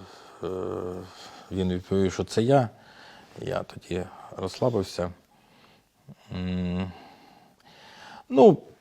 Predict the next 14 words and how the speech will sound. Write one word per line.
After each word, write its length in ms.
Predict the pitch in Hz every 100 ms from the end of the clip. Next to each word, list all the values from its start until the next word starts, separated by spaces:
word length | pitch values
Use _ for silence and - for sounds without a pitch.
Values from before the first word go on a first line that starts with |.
| _ _ -
контузія, 680 | 160 165 151 95 82 87 87 - -
знаєте, 640 | 95 120 104 92 90 87 92 -
це, 200 | - 90
як 180 | 90
це 140 | - 90
описати? 720 | - - - 80 - 90 87 95 95 -
Ну 80 | -
і 60 | 127
погано, 540 | 117 123 110 92 90 - - - _ _ _
ти 140 | 90
там 340 | - 80 87 - - - - _ - -
блюєш, 500 | 90 95 101 90 -
ти 120 | -
там 180 | 90 82